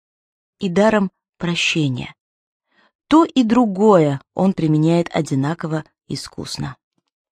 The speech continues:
Воин света не попадает в ловушку слова "свобода".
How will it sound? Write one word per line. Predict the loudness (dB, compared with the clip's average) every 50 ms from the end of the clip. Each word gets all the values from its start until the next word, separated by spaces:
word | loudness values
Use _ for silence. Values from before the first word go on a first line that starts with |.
| _ _ _ _ _ _ _ _ _ _ _ _ _ _ _ _ _ _ -8
Воин | -4 0 2 2 4 4 2 2
света | 0 -2 0 2 2 2 2 0 -6 -6 -6 -10 _ _ _ _ _ _ _ _ _ _ _ _ _ _ _ _ _ _ _ _ _ _ _ _ _ _ _
не | 2 4 6 6 6
попадает | 4 2 0 2 2 2 2 2 2 4 4 4 2 0 -2 -2
в | -2 0
ловушку | 0 0 0 -2 -4 -6 -6 -6 -6 -6
слова | -6 -2 2 4 4 4 4 2 -2 -2 _ _ _ _ _ _ _ _ _ _ -16
"свобода". | -12 -6 -2 0 2 2 2 2 2 0 0 0 -4 -8 -10